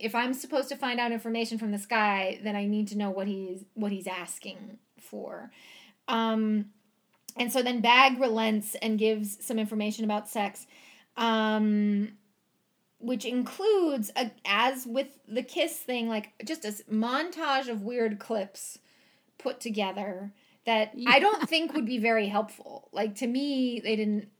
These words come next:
Speaker 1: help me know anything. Um,
Speaker 2: No, and I mean, I think that, uh, that was the P G thirteen of it all, right? Like, they weren't gonna show, like, they should have shown,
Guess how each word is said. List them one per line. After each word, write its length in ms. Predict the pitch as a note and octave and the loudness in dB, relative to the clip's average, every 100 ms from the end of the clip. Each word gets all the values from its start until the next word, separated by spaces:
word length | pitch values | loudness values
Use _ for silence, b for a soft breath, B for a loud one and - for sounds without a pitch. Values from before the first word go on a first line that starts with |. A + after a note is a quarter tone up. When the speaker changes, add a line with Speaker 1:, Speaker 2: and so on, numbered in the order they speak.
| _ - | _ -12
Speaker 1:
help 320 | A3 A3+ - _ | -4 -4 -4 _
me 240 | G3+ G#3+ A3 | 0 2 2
know 220 | F3+ F#3+ | 0 -6
anything. 580 | F3 F#3 F3+ F#3+ G#3 G#3 B B B _ | -10 -12 -10 -8 -8 -8 B B B _
Um, 640 | G#3 G#3+ G#3+ G#3 G3+ G#3 B3 | 0 2 2 2 2 4 4
Speaker 2:
No, 240 | C#4 A3 | 2 2
and 120 | A#3+ | 2
I 60 | D4+ | 4
mean, 140 | D#4 | 4
I 80 | C#4+ | 4
think 260 | D4 E4 C4+ | 2 0 0
that, 140 | B3+ A3+ | 0 0
uh, 140 | A#3 A3+ | 0 2
that 160 | A#3+ | 4
was 140 | A#3+ G#3 | 4 0
the 100 | G#3+ | -4
P 220 | - A3+ | -4 -4
G 120 | G3+ | -2
thirteen 480 | G#3 G3+ - - A3 | -2 -4 -4 -2 0
of 120 | G3 F3+ | 0 -2
it 60 | |
all, 220 | F3 E3+ | -2 -2
right? 260 | F#3 F#3+ F3 | -2 -4 -4
Like, 200 | G3+ F#3+ b b - | -6 -6 b b -4
they 140 | G#3 | -2
weren't 260 | G#3+ G#3+ F#3+ | 0 -2 -2
gonna 240 | G#3 G3 | -4 -4
show, 680 | F#3 - G#3+ G3+ G3 F#3+ F#3+ - _ | -4 -4 0 0 0 0 -4 -8 _
like, 220 | A#3+ B3+ | -6 -4
they 120 | - C#4+ | 0 0
should 160 | D#4+ | 0
have 160 | D4+ A#3+ | -2 -2
shown, 640 | - B3+ A#3+ A#3 A#3 A3 | 0 2 2 2 0 -2